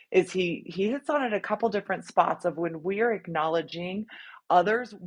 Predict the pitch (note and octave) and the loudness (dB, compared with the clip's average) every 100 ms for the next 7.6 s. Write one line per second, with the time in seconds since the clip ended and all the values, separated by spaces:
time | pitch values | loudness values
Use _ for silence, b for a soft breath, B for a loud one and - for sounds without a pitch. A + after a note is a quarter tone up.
0 | E3+ G#3 B3+ C4 G3 F3 b b b - | -10 -6 -6 -6 -10 -14 b b b -6
1 | G#3 F#3+ E3+ F#3+ F3+ D#3 - - D3+ D#3+ | -2 -2 -2 -4 -4 -12 -12 -8 -6 -8
2 | C#3+ - C#3 C#3+ - - b b - F#3+ | -12 -14 -10 -10 -10 -18 b b -4 0
3 | F3+ E3+ - F3 F#3 F3+ E3+ D#3+ D#3 D#3+ | 2 0 0 0 0 -4 -6 -8 -6 -8
4 | E3+ F3 F3 E3 D#3 E3 D#3 D#3 D3 C3 | -6 -2 -2 0 -2 -2 -6 -10 -8 -8
5 | A#2+ C3 F3 F3 A3 F#3+ A3 G#3+ F3+ - | -6 -8 2 4 6 6 4 4 -4 -8
6 | F#3 F3+ C#3 C3+ E3 D#3+ F3+ G#3+ A#3 E3+ | -6 -6 -6 -6 -4 -4 -6 -8 -8 -10
7 | D3+ F3 E3 G3+ F#3 | -10 -10 -10 -10 -10